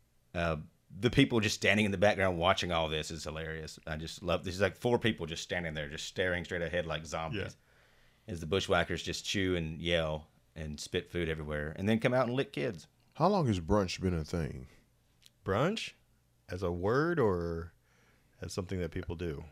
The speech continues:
Speaker 3: Both.
Speaker 1: Since the eighties.
Speaker 2: Yeah, that's an eighties thing.
Speaker 3: Really? Yeah.
Speaker 1: I don't know that for, I don't have, I base that on absolutely nothing.
Speaker 2: No, no, like, I, I
Speaker 3: I thought that was, like, a two thousands thing, 'cause I ain't really heard of brunch till, like,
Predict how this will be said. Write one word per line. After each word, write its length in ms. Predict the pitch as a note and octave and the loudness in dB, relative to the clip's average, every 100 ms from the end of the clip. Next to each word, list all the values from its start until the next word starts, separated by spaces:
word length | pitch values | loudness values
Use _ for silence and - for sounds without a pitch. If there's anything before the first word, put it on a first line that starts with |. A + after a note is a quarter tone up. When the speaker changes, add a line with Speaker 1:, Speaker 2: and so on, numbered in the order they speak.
| _ _ _ _ - | _ _ _ _ -8
Speaker 3:
Both. 420 | F#2+ E2+ D2+ - - _ _ _ _ _ _ _ _ _ | -2 0 -2 -12 -20 _ _ _ _ _ _ _ _ _
Speaker 1:
Since 160 | A#2+ A2 | -6 -4
the 140 | D#2+ | -4
eighties. 300 | D2+ D#2 E2 - - | -6 -8 -10 -14 -4
Speaker 2:
Yeah, 360 | A#2 B2 A#2+ A#2 | 0 2 0 -2
that's 220 | A#2+ A#2 C3+ | -4 -4 -2
an 120 | A2+ | -2
eighties 260 | F2 E2+ | -2 -4
thing. 220 | - - G#2+ | -6 -6 -2
Speaker 3:
Really? 240 | A#2 A2+ - _ _ _ _ _ - | -2 -4 -8 _ _ _ _ _ -8
Yeah. 240 | G#2 E2+ D#2+ _ _ _ | -6 -6 -8 _ _ _
Speaker 1:
I 80 | A2 | 4
don't 140 | G#2 F2 | 6 4
know 180 | F2 | 2
that 200 | D#2 D#2+ | 0 -6
for, 160 | - E2 | -6 -2
I 80 | G2 | 6
don't 140 | G#2 F2 | 6 6
have, 220 | E2+ F2+ G#2 | 2 2 4
I 40 | |
base 200 | G2 A2 | 4 6
that 100 | F#2+ | 4
on 100 | F2 | 4
absolutely 400 | F2 - F#2 D#2+ | 2 0 -2 -4
nothing. 260 | D#2 D#2 - | -6 -6 -2
Speaker 2:
No, 400 | A#2 C#3+ C#3+ G#2 | 8 12 12 10
no, 320 | G#2 A2+ A#2+ G#2 | 6 4 4 2
like, 240 | A2 G#2+ G#2 | 2 4 6
I, 200 | G2+ F#2 F#2 G2 | 4 2 -6 -2
I 200 | G2 E2+ - | -2 -4 -4
Speaker 3:
I 80 | A#2+ | 2
thought 160 | B2+ G2 | 6 8
that 80 | |
was, 120 | G2+ F#2 | 6 6
like, 140 | F2 | 2
a 180 | D#2 C#2+ - | -2 -4 -8
two 160 | - G2+ | -4 -2
thousands 440 | F#2+ F#2+ E2+ D#2+ | 2 2 2 -2
thing, 320 | F2+ D#2+ D#2+ D#2 - | -4 -4 -6 -10 -12
'cause 160 | D#2+ | -4
I 140 | D#2+ G2 | 0 2
ain't 80 | F2 | 2
really 160 | E2 | 0
heard 220 | E2 F2+ | -2 -2
of 100 | E2 | -2
brunch 280 | D2 E2+ C#2 | -4 -6 -6
till, 200 | - E2 | -6 -4
like, 220 | D2 B1 | -4 -6